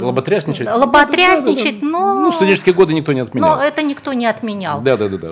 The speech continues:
Speaker 1: абсолютно согласен. Друзья, э, я Владимир Маринович, э, беру интервью у Марины Грязновой, заместителя генерального директора по корпоративному развитию и связям с общественностью компании «Ленинградская областная электросетевая компания».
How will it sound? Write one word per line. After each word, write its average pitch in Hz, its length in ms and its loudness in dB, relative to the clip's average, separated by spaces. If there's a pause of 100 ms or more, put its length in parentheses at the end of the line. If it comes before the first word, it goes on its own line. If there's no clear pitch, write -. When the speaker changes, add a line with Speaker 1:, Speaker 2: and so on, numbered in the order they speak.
Speaker 1:
абсолютно 123 360 -8
согласен. 98 280 -8
Друзья, 143 540 0 (320)
э, 123 200 2 (140)
я 160 140 6
Владимир 131 380 2
Маринович, 147 680 -2
э, 110 440 0
беру 120 300 0
интервью 113 460 -2
у 113 340 0
Марины 107 520 -4
Грязновой, 135 540 -2 (220)
заместителя 139 440 -6
генерального 113 440 -2
директора 101 380 -2
по 104 160 -6
корпоративному 104 500 -6
развитию 98 320 -8
и - 40 -16
связям 95 260 -8
с - 80 -18
общественностью 117 680 -6
компании 113 640 -6 (240)
«Ленинградская 110 500 -4
областная 104 400 -6
электросетевая 104 600 -8 (320)
компания». 101 460 -10